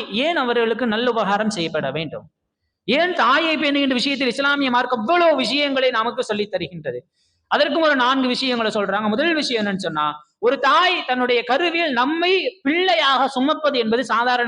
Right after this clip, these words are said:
விஷயம் கிடையாது. நம்மளை சுமந்த அந்த தாய்க்கு நன்றி உணர்வோடு, பேருபகாரத்தோடு, நல்ல விஷயங்களை நாம் அவர்களுடன் பேணி நடந்து கொள்ள வேண்டும். கிட்டத்தட்ட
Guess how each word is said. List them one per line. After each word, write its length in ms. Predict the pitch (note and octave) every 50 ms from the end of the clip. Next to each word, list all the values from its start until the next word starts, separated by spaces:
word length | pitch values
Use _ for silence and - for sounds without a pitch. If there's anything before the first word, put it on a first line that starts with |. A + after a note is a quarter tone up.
| A3
விஷயம் 280 | G#3+ - F#3+ F#3+ F#3+ F#3
கிடையாது. 360 | F#3 F3 E3+ D3+ C3+ B2 A#2+ A#2+ - _ _ _ _ _ _ _ _ _ _ _ _ _ _ _ _ _ _ _ _ _ _ -
நம்மளை 220 | C3 C#3 D#3 D3 D3 -
சுமந்த 300 | G3+ A#3 C4 B3+ A3+ G#3+ F#3 D#3+ C#3 C3+ C3+ - - - - - _ - C3+
அந்த 160 | C#3 D3 C#3 - G3
தாய்க்கு 400 | G#3 A#3 C4 C#4+ C#4 C4+ C#4 C4 A3
நன்றி 240 | A3+ A#3 A3+ G#3+ B3
உணர்வோடு, 560 | A3+ G3+ G3 F#3+ F#3 F3+ F#3 F3+ F3+ F3+ A3+ A#3+ B3 - - - - - - _ _
பேருபகாரத்தோடு, 920 | - G#3+ B3+ C#4 B3 A#3 G#3+ A3 G3+ G#3+ G#3 F#3+ F#3+ F#3+ F#3+ E3 E3 D#3+ D3+ D3
நல்ல 260 | E3 G3+ B3+ C#4 D4 C4+
விஷயங்களை 600 | A#3+ - - A#3+ A#3+ A#3 A3+ G#3+ G3+ G3+ G3+ G3
நாம் 320 | F#3 F3+ F3 E3+ D#3+ D3 C#3 C#3+ D3+ -
அவர்களுடன் 500 | D#3 D#3+ E3 D#3+ E3 F3+ F#3+ G3 F#3+ F#3
பேணி 240 | F#3 E3+ E3+ E3+ E3 D3+
நடந்து 200 | C#3+ D3+ D3 C#3 C3
கொள்ள 160 | C3+ B2+ B2+
வேண்டும். 400 | B2 C3 C#3+ C#3 A2+ A2+ A2 - _ _ _ _ _ _ _ _ _ _ _ _ _ _ _ _ _ _ _ -
கிட்டத்தட்ட 300 | C#3+ D3+ D#3 F#3+ G3 G#3